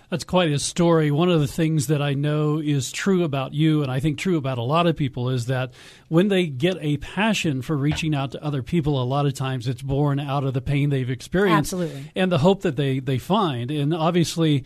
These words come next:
Speaker 1: uh, your program that's on the radio is called Channel Mom, but your organization does much more than that.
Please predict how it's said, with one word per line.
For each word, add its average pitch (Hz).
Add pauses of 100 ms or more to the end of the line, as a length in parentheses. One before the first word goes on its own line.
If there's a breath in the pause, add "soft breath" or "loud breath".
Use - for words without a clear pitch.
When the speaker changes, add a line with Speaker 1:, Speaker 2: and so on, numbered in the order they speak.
(360 loud breath)
Speaker 1:
uh, 147
your 165
program 175
that's 147
on 170
the 151
radio 151
is 131
called 147
Channel 185
Mom, 117
but 143
your 165
organization 170
does 143
much 160
more 165
than 127
that. 123